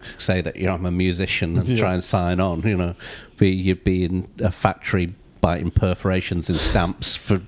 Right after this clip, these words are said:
Speaker 1: in no time.
Speaker 2: I think there's a lot more pressure now, isn't
Speaker 1: Yeah.
Speaker 2: there, to get a job
Speaker 1: Yeah. Yeah,
Speaker 2: very
Speaker 1: it's, uh,
Speaker 2: quickly.
Speaker 1: individually wrapping baked beans somewhere, <laughs> going like that. "Oh, this would be fantastic." Um, but yeah, you know, I think, uh, yeah. So, but the, uh, so at the time, I was kinda like, I had a,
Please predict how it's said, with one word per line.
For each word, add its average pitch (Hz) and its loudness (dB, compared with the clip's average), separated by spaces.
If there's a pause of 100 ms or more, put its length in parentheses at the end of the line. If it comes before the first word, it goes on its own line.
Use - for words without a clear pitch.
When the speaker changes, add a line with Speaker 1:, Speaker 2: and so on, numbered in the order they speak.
Speaker 1:
in 92 2
no 95 4
time. 85 0
Speaker 2:
I 123 4
think 127 -2
there's 113 0
a 113 2
lot 110 -2
more 107 -2
pressure - -2
now, 104 0
isn't 104 4
Speaker 1:
Yeah. 92 -4
Speaker 2:
there, 101 -4
to 101 -4
get 101 0
a 98 -2
job 98 2
Speaker 1:
Yeah. 87 -4 (400)
Yeah, 113 2
Speaker 2:
very 104 2
Speaker 1:
it's, 104 -2
uh, 101 2
Speaker 2:
quickly. 98 -4 (400)
Speaker 1:
individually 92 0
wrapping 90 -2
baked 95 -2
beans 95 2
somewhere, 87 0 (180)
<laughs> - -18
going 101 4
like - 0
that. 107 0
"Oh, 104 2
this 101 -4
would 104 2
be 87 -4
fantastic." - -2 (500)
Um, 113 2 (720)
but 123 6
yeah, 117 4 (120)
you 117 4
know, 98 2
I 92 0
think, 123 0
uh, 98 2 (120)
yeah. 107 2
So, 127 2
but 131 0
the, - 0
uh, 123 2
so 151 2
at 160 0
the 139 0
time, 120 2
I 107 4
was 104 -2
kinda 107 2
like, 101 2
I 107 0
had 120 2
a, 127 -2